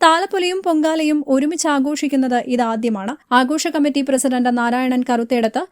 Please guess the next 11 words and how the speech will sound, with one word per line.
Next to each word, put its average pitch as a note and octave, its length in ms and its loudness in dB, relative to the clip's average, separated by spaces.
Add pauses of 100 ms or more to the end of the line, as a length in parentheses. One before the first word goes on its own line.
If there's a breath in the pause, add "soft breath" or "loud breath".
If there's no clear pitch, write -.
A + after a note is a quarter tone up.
(100)
സെക്രട്ടറി E4 520 0
കെ D4 160 0
ഉണ്ണികൃഷ്ണൻ, C4+ 580 0 (160)
ട്രസ്റ്റി C4+ 320 2
പി C4 160 0
കെ B3+ 140 2
പത്മനാഭ C4 540 0
പണിക്കർ, B3 400 -2 (220)
പി D#4 120 6
പി D#4+ 160 0
കൃഷ്ണകുമാർ, D4 600 -2